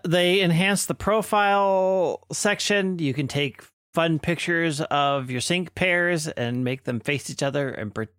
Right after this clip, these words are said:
and pretend that they're in relationships that they aren't in. Um, there's a bunch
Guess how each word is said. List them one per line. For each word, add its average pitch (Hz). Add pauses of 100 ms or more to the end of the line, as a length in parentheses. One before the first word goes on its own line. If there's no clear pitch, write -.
(200)
and 120
pretend 131
that 127
they're 127
in 123
relationships 123
that 117
they 110
aren't 147
in. 151 (640)
Um, 139
there's 147
a 151
bunch 160